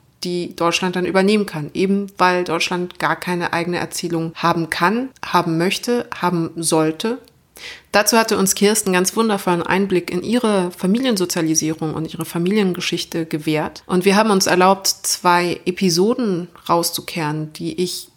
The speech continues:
bemerkenswert fand und interessant und die aber auch häufiger wiederkehrten in den Einsendungen, die erfolgten. Deswegen möchte ich repräsentativ für das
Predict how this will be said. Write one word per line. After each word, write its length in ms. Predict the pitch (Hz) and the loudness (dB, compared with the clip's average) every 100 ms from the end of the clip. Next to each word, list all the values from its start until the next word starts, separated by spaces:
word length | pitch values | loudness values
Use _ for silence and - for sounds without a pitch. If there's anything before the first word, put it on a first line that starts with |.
| - | -2
bemerkenswert 840 | 175 175 208 - 247 180 175 160 | 0 2 2 0 -4 0 0 0
fand 300 | - 170 196 | -4 -6 -4
und 160 | 180 185 | -6 -8
interessant 680 | 165 - - 185 214 262 - - _ _ | -8 -4 -2 2 2 0 -4 -10 _ _
und 180 | 233 262 - - | 2 2 -2 -6
die 240 | 247 254 | -2 0
aber 340 | - 185 202 - | 2 4 2 4
auch 380 | 202 226 - 208 | 4 2 -2 -2
häufiger 520 | 214 226 190 185 180 | -2 0 0 0 -2
wiederkehrten 760 | 175 208 214 - 175 156 165 156 | -2 0 0 0 -2 -2 -4 -4
in 100 | 208 | 0
den 160 | 208 196 | 2 4
Einsendungen, 500 | 170 175 170 160 165 | 2 2 0 0 0
die 60 | |
erfolgten. 720 | - 147 - 160 - - 165 - - | -2 -2 -4 -6 -6 -10 -10 -8 -4
Deswegen 300 | 170 185 185 | -2 2 2
möchte 240 | 175 175 | 0 -2
ich 240 | 165 - | -4 -4
repräsentativ 880 | 190 180 185 180 175 170 - 202 190 - - - - - | -4 0 2 2 0 -2 -4 -4 -4 -10 -14 -14 -14 -16
für 520 | - - 196 185 180 | -8 2 4 6 4
das 520 | - 175 170 - - | 0 -2 0 -2 -4